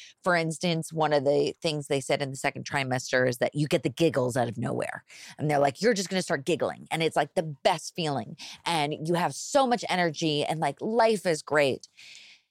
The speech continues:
So I'm reading all these things of what should be happening on a daily basis during the second trimester. And what was really happening was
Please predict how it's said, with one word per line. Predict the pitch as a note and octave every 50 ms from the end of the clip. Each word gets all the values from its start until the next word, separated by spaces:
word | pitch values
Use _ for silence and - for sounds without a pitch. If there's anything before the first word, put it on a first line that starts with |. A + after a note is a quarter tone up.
| _ _ _ _ _ -
So | - A#3
I'm | G#3+ G3+ G3 F#3 F3
reading | F#3 C4 E4+ F#4 F#4+ E4 C4
all | G3 E3 D#3
these | D#3 E3 D3+ -
things | - G3 F#3 E3+ D#3+
of | E3 C#3 C3+
what | C#3+ E3+ - - -
should | - - - - - C#4 C4 G3+ F3+
be | G3+ F#3+ F3
happening | E3+ F3 D3+ D3 - - C#3 C3 A#2+ A#2+ A2+
on | - D3 E3+ E3+ D#3+
a | D3
daily | C3+ D3+ C#3 C3+ C#3 C#3 C3
basis | C3 B2+ B2+ B2+ - - A#2+ A2 - - -
during | - D3+ C#3+ C#3 C#3 C3+
the | C#3 B2+
second | - - D3+ B2+ - C3+ A#2
trimester. | - - B2+ B2+ B2 B2 B2+ A#2+ - - - A#2 A2+ A2+ A2+ - _ _ _ _ _ _ -
And | C#3 C#3+
what | D3 D3 C3+ -
was | D#3+ E3+ D3+ C#3 C#3
really | C#3+ D3+ D#3+ F3+ B3 A#3+ F#3+ E3+ D#3+
happening | D#3 E3 C#3+ C3 B2+ - - A#2+ A#2+ A#2 A#2
was | C3 C3 C3 B2+ C3 C3 B2 B2 - -